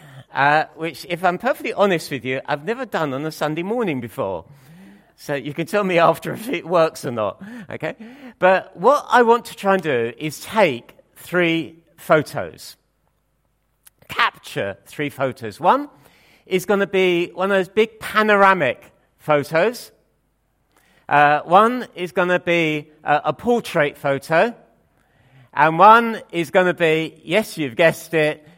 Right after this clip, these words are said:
the classic selfie. Okay? And that's where we're gonna end up with, okay? But first of all, this panorama, and what we're gonna look at is God's shepherd heart.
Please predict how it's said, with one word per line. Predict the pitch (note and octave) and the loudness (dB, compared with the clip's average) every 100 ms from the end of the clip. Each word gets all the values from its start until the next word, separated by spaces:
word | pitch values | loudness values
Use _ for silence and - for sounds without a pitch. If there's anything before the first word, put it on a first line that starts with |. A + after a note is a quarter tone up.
| - | -8
the | C#3+ | -8
classic | - F3+ F3+ - D3 C#3+ - - | -2 -2 -2 -2 -4 -6 -12 -12
selfie. | - D#3 C3 A2+ E2+ E2 _ _ _ _ _ _ _ - - - _ - | 0 2 2 -6 -10 -10 _ _ _ _ _ _ _ -20 -20 -20 _ -10
Okay? | C3 F3+ - - - | -4 -4 -6 -20 -12
And | - C#3 C#3 | -4 0 2
that's | F3 - | 2 2
where | E3+ D3+ | -2 0
we're | D3+ | 0
gonna | C#3+ | 0
end | D3 C#3+ C#3+ | 0 0 0
up | C3 C3 - | 2 0 -2
with, | F#2+ F2 - | -10 -10 -14
okay? | A#2 C#3 D3 _ - - _ | -14 -12 -12 _ -20 -20 _
But | F#3+ G3 | 2 2
first | - D4 E4 - | 4 2 2 0
of | |
all, | C4 | -2
this | A3 G#3 - | -2 -6 -8
panorama, | - G#3+ F#3+ F3 D#3 C#3+ - | -4 0 4 4 4 2 0
and | E3 G3 | -2 -2
what | D#4 | -2
we're | F4 | -4
gonna | A#3 A3 | 0 2
look | G#3 A#3+ - | 4 2 2
at | A#3 B2+ C3 - _ _ _ _ | 2 2 0 -10 _ _ _ _
is | F#3 F3+ - - - _ - - | 0 0 -2 -12 -20 _ -20 2
God's | G3+ A3+ A#3+ A#3+ - - - _ _ | 8 8 6 2 -10 -20 -20 _ _
shepherd | - - - G#3+ - E3 D3 C#3+ _ _ _ | -16 -4 2 2 2 -2 -2 -4 _ _ _
heart. | - - B2+ G#2 C#2 - - | -16 0 2 2 -2 -14 -20